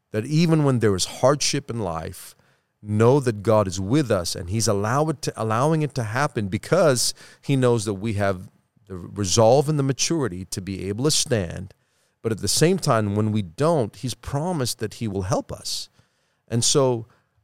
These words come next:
uh, and through every, every decision, continue to be obedient to his word, trusting that even if it goes against your, your, your desires or what the King James uses the word, your lusts,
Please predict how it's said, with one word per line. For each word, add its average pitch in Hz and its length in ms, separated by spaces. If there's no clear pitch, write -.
uh, 95 280
and 110 200
through 139 200
every, 156 580
every 131 200
decision, 107 760
continue 156 640
to 131 100
be 104 180
obedient 120 560
to 127 80
his 104 220
word, 98 460
trusting 113 760
that 113 160
even 165 280
if 143 160
it 104 120
goes 123 280
against 120 440
your, 98 380
your, 87 180
your 90 160
desires 110 760
or 101 60
what 92 220
the 95 80
King 117 260
James 110 360
uses 90 240
the 92 80
word, 87 280
your 87 160
lusts, 104 640